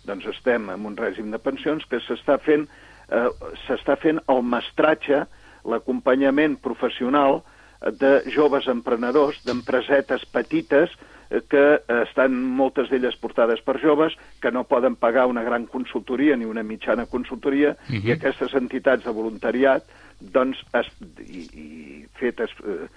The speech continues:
Speaker 1: composades els seus membres per, per persones que ja han superat l'etapa laboral, eh, estan fent aquest acompanyament. Això també té una dimensió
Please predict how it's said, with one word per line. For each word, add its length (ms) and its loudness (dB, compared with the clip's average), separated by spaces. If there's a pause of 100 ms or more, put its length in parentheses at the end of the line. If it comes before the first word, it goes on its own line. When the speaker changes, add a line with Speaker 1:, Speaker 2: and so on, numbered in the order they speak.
(240)
Speaker 1:
composades 800 0
els 160 -8
seus 200 -6
membres 440 -4
per, 160 -6
per 220 -10
persones 480 -4 (100)
que 140 -2
ja 100 4
han 100 0
superat 480 -4
l'etapa 440 -2
laboral, 500 2 (400)
eh, 340 0 (180)
estan 280 0
fent 180 -4
aquest 240 -4
acompanyament. 680 -8
Això 240 -2
també 200 0
té 120 -2
una 180 2
dimensió 600 0